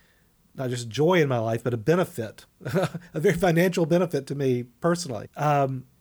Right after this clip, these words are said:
I, I, I have to, I, I have to change also. And, and, and what I think that means is not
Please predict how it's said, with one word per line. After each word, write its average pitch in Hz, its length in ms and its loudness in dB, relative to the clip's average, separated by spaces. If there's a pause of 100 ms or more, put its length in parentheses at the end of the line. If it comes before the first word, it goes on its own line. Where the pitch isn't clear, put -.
(920)
I, 170 140 -6
I, - 300 -14
I 151 120 0
have 175 320 4
to, 151 280 2
I, 151 200 2
I 151 260 0
have 185 220 2
to 127 80 -8
change 131 360 -4
also. - 420 -8 (2250)
And, 180 180 -2
and, 175 160 0
and 156 240 -4
what 170 140 4
I 156 80 6
think 208 240 0
that 131 200 0
means 147 540 0
is 127 220 -6
not 135 340 -2